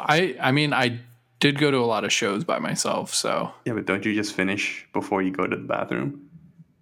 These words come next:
Speaker 1: No, man.
Speaker 2: Um,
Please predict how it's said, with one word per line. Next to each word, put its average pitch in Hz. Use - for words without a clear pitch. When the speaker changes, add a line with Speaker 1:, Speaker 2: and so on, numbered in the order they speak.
Speaker 1:
No, 139
man. 139
Speaker 2:
Um, 113